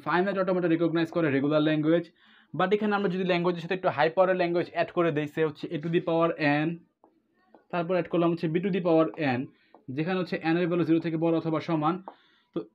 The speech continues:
এই ল্যাঙ্গুয়েজ কি আমাদের ফাইনাইট অটোমাটা রিকগনাইজ করতে পারবে? এই ল্যাঙ্গুয়েজ কিন্তু আমাদের ফাইনাইট অটোমাটা রিকগনাইজ করতে আর পারবে না, কারণ হচ্ছে এই ল্যাঙ্গুয়েজ এখন রেগুলার থেকে হয়ে গিয়েছে কনটেক্সট ফ্রি ল্যাঙ্গুয়েজ। তো কনটেক্সট ফ্রি ল্যাঙ্গুয়েজের ক্ষেত্রে আমাদের ফাইনাইট অটোমাটা ফেল করে যাবে।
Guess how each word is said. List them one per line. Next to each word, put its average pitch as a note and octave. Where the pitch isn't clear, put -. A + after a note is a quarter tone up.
এই B3+
ল্যাঙ্গুয়েজ A#3
কি A3+
আমাদের G#3
ফাইনাইট G3+
অটোমাটা G#3
রিকগনাইজ F#3+
করতে G3+
পারবে? F#3
এই A3
ল্যাঙ্গুয়েজ G#3
কিন্তু G3
আমাদের F3
ফাইনাইট E3+
অটোমাটা F3
রিকগনাইজ D#3
করতে E3
আর E3+
পারবে E3+
না, D3
কারণ C#3
হচ্ছে D3
এই F3
ল্যাঙ্গুয়েজ E3+
এখন D#3+
রেগুলার C#3
থেকে F3
হয়ে D#3
গিয়েছে E3+
কনটেক্সট F#3
ফ্রি D#3
ল্যাঙ্গুয়েজ। D3+
তো -
কনটেক্সট F#3+
ফ্রি G#3
ল্যাঙ্গুয়েজের E3
ক্ষেত্রে E3
আমাদের D#3
ফাইনাইট D#3
অটোমাটা D#3+
ফেল F#3+
করে E3
যাবে। E3